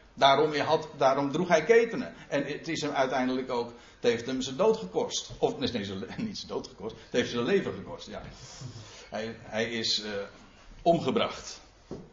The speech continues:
Ik bedoel dit te zeggen, Paulus was niet altijd gehoorzaam, maar hij, zijn houding en zijn boodschap was volstrekt helder. Laat iedere ziel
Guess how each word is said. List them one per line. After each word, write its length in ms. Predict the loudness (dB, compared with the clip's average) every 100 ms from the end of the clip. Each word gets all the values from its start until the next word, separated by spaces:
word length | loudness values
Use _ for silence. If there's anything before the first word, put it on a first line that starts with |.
| -20 -20 -20 _ _ _ _ -20 -20 -20 -20 -20 _ _ _ _
Ik 120 | 0
bedoel 180 | 6 8
dit 160 | 8 6
te 60 |
zeggen, 420 | 6 4 4 -2 6
Paulus 280 | 8 8 6
was 120 | 4
niet 120 | 6
altijd 200 | 6 4
gehoorzaam, 400 | 8 8 8 4
maar 220 | 6 6
hij, 240 | 6 4 4
zijn 260 | 2 0
houding 520 | 0 4 8 10 10 6
en 140 | 0
zijn 500 | 0 0 -2 -10 -10 -12 10
boodschap 520 | 12 12 8 4 4
was 180 | 4 0
volstrekt 640 | -4 -4 -2 2 4 6 8
helder. 500 | 8 8 8 2 0 -10 -4
Laat 420 | 8 10 10 6 0
iedere 460 | 4 4 4 2 4
ziel 440 | 6 6 4 -2